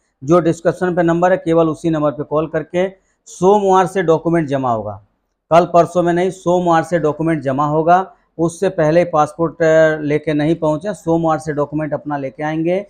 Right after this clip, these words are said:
आरबीएस ट्रेनिंग एंड टेस्ट सेंटर मोतीराम अड्डा गोरखपुर, हमारे दिए गए नंबर पर संपर्क करें।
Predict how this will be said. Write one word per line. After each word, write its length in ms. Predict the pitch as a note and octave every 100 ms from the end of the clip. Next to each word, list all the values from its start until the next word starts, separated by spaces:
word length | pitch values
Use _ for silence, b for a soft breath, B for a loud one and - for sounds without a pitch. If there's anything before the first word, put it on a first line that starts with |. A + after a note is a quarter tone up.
| b b b
आरबीएस 420 | C3 C#3 C#3+ F3 F3
ट्रेनिंग 320 | D3+ D3+ E3
एंड 80 | D#3+
टेस्ट 240 | D3+ C#3+
सेंटर 260 | D3+ D3+ E3
मोतीराम 500 | D3 D3 E3+ D#3+ C#3+
अड्डा 180 | C3+ D3
गोरखपुर, 480 | C3 C3+ C#3+ E3 E3
हमारे 260 | C#3+ C#3 C3
दिए 220 | D3 D3+
गए 120 | C#3
नंबर 260 | C3+ C3+ C#3
पर 100 | D3
संपर्क 380 | C3+ B2 C3+ -
करें। 240 | D#3